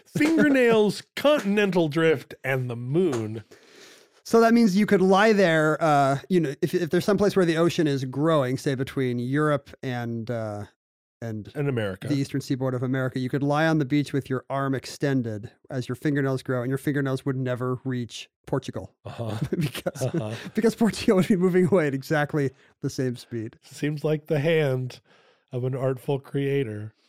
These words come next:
Speaker 1: I, I mean, it feels like just as much of a puzzle as your certificate numbers for this show.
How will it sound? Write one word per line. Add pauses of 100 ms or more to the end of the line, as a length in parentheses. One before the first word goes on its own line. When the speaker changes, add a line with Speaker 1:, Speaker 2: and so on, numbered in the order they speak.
(240)
Speaker 1:
I,
I
mean,
it
feels
like
just
as
much
of
a
puzzle
as
your
certificate
numbers
for
this
show.